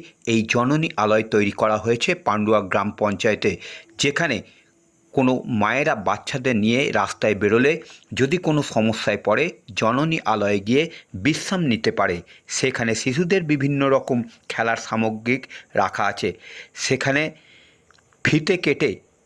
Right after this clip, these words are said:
উদ্বোধন করলেন সাংসদ রচনা বন্দ্যোপাধ্যায়। এছাড়াও এই দিন রামমোহন ও বিদ্যাসাগরের আবক্ষ মূর্তি উদ্বোধন করেন। উপস্থিত ছিলেন পান্ডুয়ার বিডিও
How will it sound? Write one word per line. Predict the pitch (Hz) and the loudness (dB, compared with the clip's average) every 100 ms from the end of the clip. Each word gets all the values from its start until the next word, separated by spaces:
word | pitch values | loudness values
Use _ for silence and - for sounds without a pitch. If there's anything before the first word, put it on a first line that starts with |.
| _ _ | _ _
উদ্বোধন | 123 123 104 120 127 123 - | 0 2 2 2 2 2 2
করলেন | 113 123 170 175 _ - | 2 2 0 -6 _ -8
সাংসদ | - 107 110 104 - - | -4 -2 -2 -2 -6 -4
রচনা | 123 135 170 175 120 | -2 -2 -2 0 0
বন্দ্যোপাধ্যায়। | 107 104 107 95 95 92 - - - | 2 2 2 2 -2 -2 -16 -12 -4
এছাড়াও | 123 143 143 170 - 117 | 0 2 0 0 0 0
এই | 113 | 0
দিন | 135 139 123 | -2 -4 -2
রামমোহন | 110 120 151 156 180 - | 0 2 2 2 0 2
ও | 123 95 | 0 2
বিদ্যাসাগরের | 127 120 151 147 156 151 156 143 117 | 0 2 0 0 -2 2 2 2 0
আবক্ষ | 113 113 - 113 | -2 -2 -2 0
মূর্তি | 113 135 - 185 190 - _ _ _ _ _ _ _ | 2 2 0 -2 -2 -16 _ _ _ _ _ _ _
উদ্বোধন | 131 123 117 127 123 117 | 0 2 2 2 2 2
করেন। | 107 98 92 - | 0 -2 -6 -8
উপস্থিত | - 120 139 - 135 - | -4 0 0 0 -4 -2
ছিলেন | - 147 175 - - - | 0 0 -2 -8 -18 -2
পান্ডুয়ার | 127 135 139 139 - - _ _ _ - | 0 2 2 2 -2 -10 _ _ _ -16
বিডিও | 92 113 120 151 | -2 0 2 2